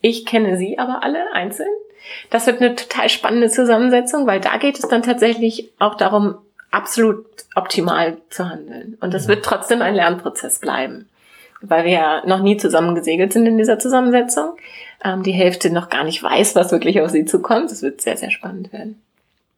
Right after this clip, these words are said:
Speaker 2: Du hattest es vorhin schon gesagt, es gab auch erfahrene Schiffsführer, erfahrene Skipper mit an Bord,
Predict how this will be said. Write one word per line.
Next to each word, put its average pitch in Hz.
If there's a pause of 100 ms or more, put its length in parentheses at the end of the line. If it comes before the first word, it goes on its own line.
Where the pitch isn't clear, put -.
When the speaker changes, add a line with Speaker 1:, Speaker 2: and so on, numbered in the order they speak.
(1120)
Speaker 2:
Du 127
hattest 143
es 143
vorhin 160
schon 180
gesagt, 151 (380)
es -
gab 123
auch 135
erfahrene 123
Schiffsführer, 156
erfahrene 123
Skipper 151
mit 135
an 117
Bord, 131